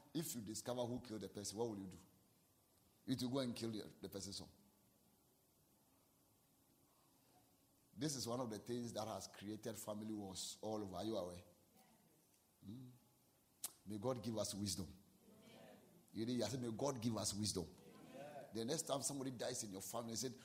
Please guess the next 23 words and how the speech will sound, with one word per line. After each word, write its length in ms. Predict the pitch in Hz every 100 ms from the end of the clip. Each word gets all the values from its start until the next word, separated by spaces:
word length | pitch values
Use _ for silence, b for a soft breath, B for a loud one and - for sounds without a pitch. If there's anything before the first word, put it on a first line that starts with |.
| B
"We 60 | 139
want 200 | 139 -
to 60 |
go 160 | 139 156
and 140 | 135
find 320 | 110 143 143 127
out." 160 | 117
Tell 100 | 208
them, 160 | 175 165
"Find 320 | - 214 202
out 160 | 180 -
for 180 | 135
what?" 360 | 135 139 - - - - - - - - - - - - - - - - - _ - - - - - - - - - - - - - - _ - - - - - - - - - - - - - - - - - -
Find 160 | 117
out 160 | 117 -
for 140 | -
what? 320 | - 143 - - - -
Say, 120 | 156 143
"Eh, 60 | 147
maybe 180 | 165 151
somebody 380 | 143 151 160 147
killed 300 | 151 147 127
him." 160 | 113